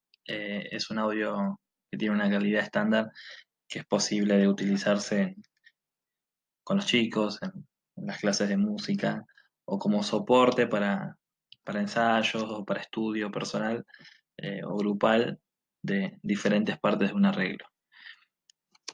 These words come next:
En este caso yo bajé la parte de piano, que probablemente nos sirva como soporte para que nuestros alumnos puedan tocar flauta o flauta melódica,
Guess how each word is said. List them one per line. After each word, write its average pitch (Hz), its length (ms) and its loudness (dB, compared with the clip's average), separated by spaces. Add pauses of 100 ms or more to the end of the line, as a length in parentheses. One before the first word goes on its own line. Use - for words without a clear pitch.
(320)
En 110 180 -4
este 107 140 -6
caso 113 200 2
yo 113 180 2
bajé 113 320 2
la 110 140 4
parte 107 240 0
de 117 100 4
piano, 147 420 6
que 123 140 2
probablemente 113 840 0
nos 110 220 -8
sirva 120 500 2
como 104 240 -2
soporte 113 580 0
para 107 320 -2
que 107 320 -6 (640)
nuestros - 300 -4
alumnos 107 340 0
puedan 101 160 2
tocar 104 160 -2
flauta 110 680 0
o 101 60 2
flauta 101 320 -2
melódica, 104 840 0